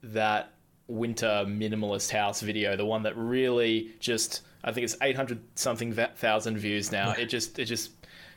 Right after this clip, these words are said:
Speaker 1: a hundred X'd your nearest video, really. I mean, but
Speaker 2: Oh, yeah.
Speaker 1: what was the growth in your account like when that video came through?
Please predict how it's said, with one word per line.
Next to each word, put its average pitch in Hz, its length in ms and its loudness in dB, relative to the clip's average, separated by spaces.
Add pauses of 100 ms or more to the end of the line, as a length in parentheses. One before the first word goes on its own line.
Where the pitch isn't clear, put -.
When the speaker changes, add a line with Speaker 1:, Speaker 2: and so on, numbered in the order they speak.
Speaker 1:
a 117 80 -2
hundred 131 380 0
X'd - 460 -2
your 113 240 0
nearest 107 400 -2
video, 104 420 0
really. 98 380 -2 (100)
I 110 80 0
mean, 104 360 -2 (120)
but 127 280 0 (280)
Speaker 2:
Oh, 123 140 6
yeah. 104 160 0
Speaker 1:
what 196 160 2
was 185 140 0
the 170 100 2
growth 127 320 2
in 120 80 -2
your 113 100 0
account 107 420 -2
like 101 360 -2
when 104 380 -2 (260)
that 113 200 0
video 104 500 2 (960)
came 98 240 -4
through? 98 320 -2